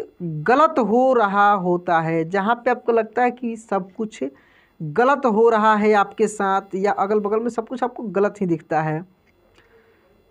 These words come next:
अब चाहे ये कोई सॉफ्टवेयर हो सकता है जिसे सभी ने रिजेक्ट कर दिया हो, या आपका कोई फैसला हो सकता है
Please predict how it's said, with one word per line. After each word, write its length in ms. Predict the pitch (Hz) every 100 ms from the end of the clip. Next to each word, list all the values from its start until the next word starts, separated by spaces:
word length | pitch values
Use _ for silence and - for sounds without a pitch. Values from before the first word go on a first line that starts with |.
| _
अब 280 | 285 311 -
चाहे 560 | - 294 277 269 311 311
ये 280 | 262 294
कोई 640 | 285 - 254 226 226 285 - _ _ _ _ _ _
सॉफ्टवेयर 1080 | - - - 285 320 311 - 247 269 277 269
हो 240 | 220 233
सकता 440 | 220 185 - 190 175
है 340 | 170 180 185 - _ _ _ _ _ _ _ _ _
जिसे 380 | 185 269 285 330
सभी 480 | - - 277 277 320
ने 400 | 269 269 269 262 190
रिजेक्ट 440 | 196 180 240 -
कर 240 | - 226
दिया 320 | 208 214 214 208
हो, 400 | 190 196 202 - _ _ _ _ _ _ _
या 220 | 190 254 302 - - -
आपका 600 | 233 262 254 269 285 277
कोई 440 | 262 240 233 254
फैसला 580 | 220 - 185 190 190 247
हो 260 | 247 214 233
सकता 520 | 226 214 - 214 208
है 340 | 202 196 208